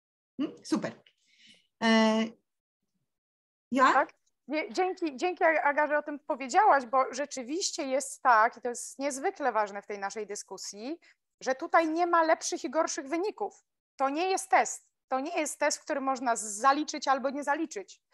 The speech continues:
Speaker 2: To jest, y, kwestionariusz psychometryczny, to jest narzędzie, które odpowiada, jacy my jesteśmy bardziej, co jest dla nas ważne.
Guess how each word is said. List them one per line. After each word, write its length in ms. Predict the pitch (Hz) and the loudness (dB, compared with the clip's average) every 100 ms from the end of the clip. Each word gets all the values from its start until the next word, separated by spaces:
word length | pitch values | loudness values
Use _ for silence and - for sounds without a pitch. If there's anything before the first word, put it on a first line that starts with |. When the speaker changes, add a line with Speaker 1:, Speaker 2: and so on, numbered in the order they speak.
| - - - - | -20 -20 -18 -2
Speaker 2:
To 140 | 269 | 0
jest, 360 | 349 339 - 247 | 2 0 -4 -2
y, 200 | 247 254 | 0 0
kwestionariusz 760 | 302 285 262 254 294 330 285 - | -2 -4 -2 2 2 2 0 -8
psychometryczny, 840 | 285 - 247 233 214 202 - 240 | -8 -4 -4 -4 -8 -10 -10 -8
to 80 | 247 | -8
jest 120 | 226 | -6
narzędzie, 520 | 233 214 294 339 262 | -6 -2 -2 -2 -6
które 300 | - 254 240 | -8 -6 -4
odpowiada, 520 | 254 - 254 294 277 | -4 -8 -8 -4 -2
jacy 380 | 277 302 311 - | -2 -2 -4 -8
my 100 | 302 | -8
jesteśmy 440 | 294 - 294 277 262 | -8 -10 -10 -4 2
bardziej, 520 | 320 240 196 185 - | 2 2 -8 -16 -12
co 140 | - 311 | -6 -4
jest 160 | 277 | -4
dla 120 | 285 | -4
nas 220 | 285 277 247 | -4 -4 -2
ważne. 360 | 302 247 208 | -2 -2 -10